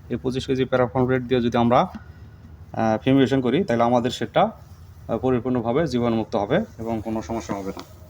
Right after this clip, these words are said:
তো আমরা এভাবে হিসাব করবো। অর্থাৎ প্যারাফর্মুলেট পরিমাণ যদি বের করতে চাই, আমাদের প্রথমে দৈর্ঘ্য, প্রস্থ এবং উচ্চতা তিনটাই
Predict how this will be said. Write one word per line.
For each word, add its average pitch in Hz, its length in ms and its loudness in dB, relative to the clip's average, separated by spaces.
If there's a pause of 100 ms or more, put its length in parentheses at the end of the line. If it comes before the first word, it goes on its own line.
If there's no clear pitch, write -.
(460)
তো - 120 -10
আমরা 117 180 -4
এভাবে 117 240 -4
হিসাব 107 200 -8
করবো। 107 180 -8 (220)
অর্থাৎ 131 240 -4 (100)
প্যারাফর্মুলেট 127 480 -6 (180)
পরিমাণ 131 340 -2
যদি 131 100 -2 (120)
বের 123 140 -4
করতে 131 240 -10
চাই, 135 120 -6 (100)
আমাদের 123 240 -4 (100)
প্রথমে 123 260 -8 (100)
দৈর্ঘ্য, 120 260 -2 (540)
প্রস্থ 120 220 -8 (100)
এবং 120 160 -6
উচ্চতা 120 260 -8 (100)
তিনটাই 113 300 -2